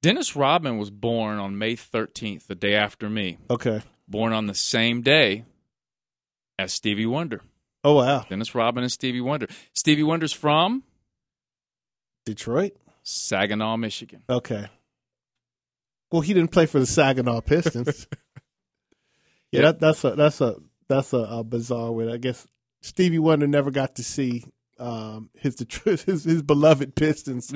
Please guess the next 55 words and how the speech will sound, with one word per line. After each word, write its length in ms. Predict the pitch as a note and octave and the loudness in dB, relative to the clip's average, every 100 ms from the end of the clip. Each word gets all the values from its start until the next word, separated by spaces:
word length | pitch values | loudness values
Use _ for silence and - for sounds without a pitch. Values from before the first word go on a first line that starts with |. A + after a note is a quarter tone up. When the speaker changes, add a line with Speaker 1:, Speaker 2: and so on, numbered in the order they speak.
| D3 | -10
Speaker 1:
<laughs> 140 | _ - | _ -4
You 180 | G3 | 0
ever 120 | C4+ D#4 | 0 -2
see 200 | - F#3 | -2 0
those 180 | C3+ | 0
pictures 440 | - - C3 B2+ A2+ | -2 -4 -4 -4 -8
of 80 | G#2+ | -6
Stevie 320 | - A#2 A#2 | -4 -4 -4
sitting 240 | - G#2+ | -6 -6
front 280 | G#2+ A#2 G#2+ | -6 -6 -2
row 240 | A2+ A#2 - _ _ _ | -2 -2 -6 _ _ _
at 140 | - A2+ | 0 2
a, 100 | - | 2
at 80 | A2 | 0
a 40 | |
basketball 520 | G#2 A#2 A#2+ C3 A#2+ A#2+ | 2 2 2 -2 -2 -2
game? 280 | B2 A#2+ - | -4 -8 -4
Speaker 2:
I 60 | G#3+ | 0
mean, 220 | F3+ D3 | 2 2
why, 140 | D#3+ - | 0 2
why, 200 | F#3 E3 | 4 4
why, 240 | - G3 E3 | 4 4 6
why 200 | F#3+ F3 | 6 4
is 80 | D#3 | 4
he 80 | |
taking 340 | C#3+ D3+ C3 B2+ | 2 2 4 4
up 100 | A#2+ | 2
that 160 | A#2+ A#2 | 0 0
seat? 260 | C#3+ B2 | 0 2
He's 160 | E3 G#3+ | 4 6
just 180 | F#3 D3 | 4 6
depriving 640 | D#3+ - F3 D#3+ D3 C#3 | 4 6 8 8 6 4
a, 220 | C3+ B2 - - | -2 -6 -10 -4
a, 40 | C#3 | -2
a, 280 | C#3 C#3 - C3+ | -2 -2 0 -2
a 40 | |
sighted 600 | - - D3+ D3 C3+ - | 2 4 6 6 4 0
human 480 | - D#3 C3+ B2 A#2+ - - D#3+ | 4 4 4 0 -4 -10 -12 -10
from 220 | - C#3+ | 0 2
Speaker 1:
<laughs> 160 | B2 A#2+ | 4 2
And 120 | A#3+ | 2
he's, 140 | A3 | 0
like, 200 | G#3 F3+ | -2 -2
clapping. 460 | F3+ G3 F#3 - - - | 0 4 4 2 0 0
<laughs> 40 | - - - - - - - _ _ - _ | -2 -2 -2 -2 -6 -6 -14 _ _ -20 _
Speaker 2:
Well, 220 | A3 B3 | 2 4
I 40 | A#3 | 6
mean, 140 | G#3+ | 6
maybe 180 | G#3 F#3 | 8 6
he's 80 | E3 | 6
got, 380 | E3 D3 - F4+ | 6 4 2 2
got, 280 | C#3+ - D3 | 4 4 0
got 260 | C3+ - | -2 0
the, 120 | B2+ - | -4 -6
the 160 | - B2+ | -6 -4